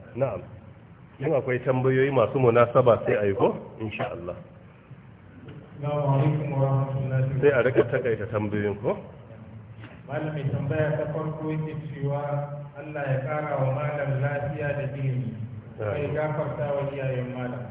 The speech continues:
Speaker 1: Amin ya
Speaker 2: Yake
Speaker 1: hayyu.
Speaker 2: cewa malam ni masoyinka ne daga Adamawa.
Speaker 1: Mm.
Speaker 2: Malam ni
Speaker 1: To,
Speaker 2: ina
Speaker 1: ni ma ina son ka don Allah mutumin Adamawa.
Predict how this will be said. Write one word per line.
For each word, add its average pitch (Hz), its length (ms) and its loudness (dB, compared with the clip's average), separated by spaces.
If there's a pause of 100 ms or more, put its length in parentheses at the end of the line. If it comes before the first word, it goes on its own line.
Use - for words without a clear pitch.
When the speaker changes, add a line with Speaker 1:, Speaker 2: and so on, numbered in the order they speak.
Speaker 1:
Amin 107 420 0
ya 98 160 -2
Speaker 2:
Yake 90 140 -6
Speaker 1:
hayyu. 92 160 -4
Speaker 2:
cewa 147 140 -2
malam 190 260 -4 (100)
ni 185 60 -2
masoyinka 170 580 -2
ne 160 160 -2
daga 135 320 -4
Adamawa. 123 440 -2 (360)
Speaker 1:
Mm. 87 260 -12 (280)
Speaker 2:
Malam 190 340 -4 (240)
ni 180 120 -4 (100)
Speaker 1:
To, 127 160 6
Speaker 2:
ina - 80 4
Speaker 1:
ni 151 100 8
ma 156 220 10
ina 160 320 10
son 131 180 8
ka 107 140 2
don 120 180 4
Allah 123 300 6
mutumin 110 480 2
Adamawa. 104 680 4